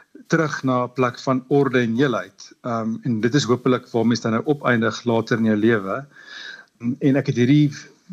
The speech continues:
hierdie drie bewegings eintlik opgedeel in dan hierdie sewe bakens, waar ons eerstens begin met die heelheid, wat ons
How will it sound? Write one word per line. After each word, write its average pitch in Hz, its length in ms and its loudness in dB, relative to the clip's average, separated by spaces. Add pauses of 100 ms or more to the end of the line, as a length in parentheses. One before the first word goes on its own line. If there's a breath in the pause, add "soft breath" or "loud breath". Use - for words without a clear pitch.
hierdie 131 180 0
drie 135 140 0
bewegings 127 420 0
eintlik 143 260 0 (140)
opgedeel 135 360 0
in 131 80 6
dan 123 160 4
hierdie 120 300 2
sewe 147 220 2
bakens, 113 840 -4 (640 loud breath)
waar 120 120 -4
ons 107 140 -8
eerstens 135 320 -4
begin 127 300 0
met 123 180 0
die 107 180 -4
heelheid, 120 600 0
wat 107 140 -10
ons 107 140 -4